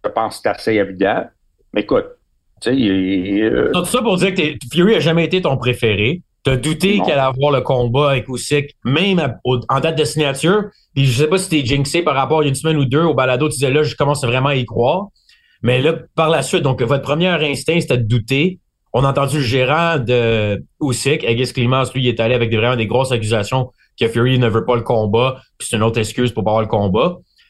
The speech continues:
Speaker 2: Mais par la suite, lorsque t'as commencé à voir des images en temps réel de Fury, tout ça, dans le fond, cette fois-ci, tu peux le dire que c'était vraiment une bad luck.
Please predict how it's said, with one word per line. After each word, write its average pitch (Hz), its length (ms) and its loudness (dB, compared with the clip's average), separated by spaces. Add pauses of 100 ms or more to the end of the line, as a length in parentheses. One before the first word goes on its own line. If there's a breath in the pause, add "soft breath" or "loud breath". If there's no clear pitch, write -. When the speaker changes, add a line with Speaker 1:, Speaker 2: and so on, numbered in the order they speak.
(140 soft breath)
Speaker 2:
Mais 110 80 -2
par 151 160 0
la 139 120 0
suite, 156 320 0
lorsque 139 280 0
t'as 135 120 0
commencé 135 260 0
à 147 40 4
voir 147 120 2
des 127 220 0
images 135 300 2
en 123 80 0
temps 123 160 0
réel 123 280 0
de 123 100 0
Fury, 127 240 -2
tout - 120 -14
ça, 143 300 -2 (840)
dans 110 80 0
le 110 40 0
fond, 135 200 -2
cette 135 180 -2
fois-ci, 139 300 0
tu - 80 -10
peux 135 100 0
le 123 60 2
dire 135 200 0
que 135 80 -2
c'était 120 140 0
vraiment 123 200 2
une 117 100 0
bad 101 200 0
luck. 117 220 0